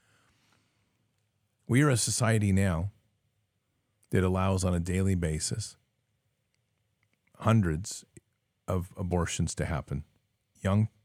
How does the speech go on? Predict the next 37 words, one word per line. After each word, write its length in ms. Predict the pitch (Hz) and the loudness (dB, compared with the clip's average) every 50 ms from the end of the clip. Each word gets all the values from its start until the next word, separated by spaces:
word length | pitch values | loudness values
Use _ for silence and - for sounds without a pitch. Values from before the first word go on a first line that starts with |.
| _ _ _ _ _ _ 98 | _ _ _ _ _ _ -4
babies 540 | 98 92 90 85 76 82 95 - - - - _ _ _ - | -2 -2 0 0 -2 -4 -6 -6 -10 -14 -20 _ _ _ -10
that 180 | 120 98 87 85 | -6 -4 -2 -2
are 180 | 82 85 90 - - _ _ - | -2 -4 -6 -10 -14 _ _ -2
ripped 380 | 101 98 98 104 110 - - - | 0 2 4 2 2 0 -6 -10
from 200 | - - 101 98 | -2 0 2 2
the 80 | 95 | 2
womb 260 | 95 92 95 98 98 | 2 2 0 0 0
of, 140 | 90 82 87 - _ - | 0 -2 -6 -10 _ -10
of 160 | - 87 87 95 | -10 -8 -4 -2
women. 300 | 85 78 78 82 87 - _ _ _ _ _ _ _ _ _ _ _ _ _ _ _ _ _ _ _ _ _ - | -2 -2 -2 -4 -8 -10 _ _ _ _ _ _ _ _ _ _ _ _ _ _ _ _ _ _ _ _ _ -6
And 200 | 92 95 95 95 | -2 0 2 2
as 160 | 92 90 - | 2 0 -2
a 40 | 80 | -4
cultural 640 | - - 107 113 113 - - 90 85 85 85 - _ _ _ _ _ _ _ _ _ _ _ _ _ - | -2 0 0 0 0 0 -2 -2 -2 -2 -2 -6 _ _ _ _ _ _ _ _ _ _ _ _ _ -4
norm, 460 | 98 98 98 98 87 78 78 87 92 | -2 0 2 2 2 0 -2 -2 -2
we 140 | 92 92 90 | -2 -2 0
don't 200 | 90 87 80 - | 0 -2 -2 -4
say 180 | - 95 82 | -2 -2 -2
much, 280 | 73 69 - - - - - | -2 -4 -8 -14 -18 -14 -8
other 160 | 101 92 92 | -4 -2 -2
than 140 | 85 82 78 | 0 -2 -2
we 80 | 78 80 | -4 -4
complain 400 | - 90 80 - - 85 85 80 | -4 -6 -6 -4 -4 -4 -4 -4
on 100 | 78 - | -4 -6
social 320 | - 82 80 - - 80 | -6 -6 -6 -6 -4 -4
media, 280 | 82 90 90 90 90 82 | -2 -2 0 -2 -2 -2
but 120 | 80 71 | -4 -4
we 100 | 80 82 | -4 -4
do 140 | 78 85 80 | -4 -2 -2
nothing 280 | 80 78 - 85 80 | -4 -4 -4 -6 -6
about 240 | 73 67 71 71 - | -6 -6 -8 -10 -12
it. 60 | - - _ _ _ _ _ _ _ _ _ _ _ _ _ _ _ _ _ _ _ _ _ _ _ _ _ _ _ _ _ - | -14 -18 _ _ _ _ _ _ _ _ _ _ _ _ _ _ _ _ _ _ _ _ _ _ _ _ _ _ _ _ _ -2
We 140 | 101 110 120 | 2 2 4
are 60 | 123 | 4
a 60 | 113 | 2
society 640 | - - 104 - - 110 107 107 95 80 82 90 95 | 0 0 -2 -2 -2 0 0 0 0 0 -2 -2 -4
that 200 | 90 92 85 | -4 -4 -6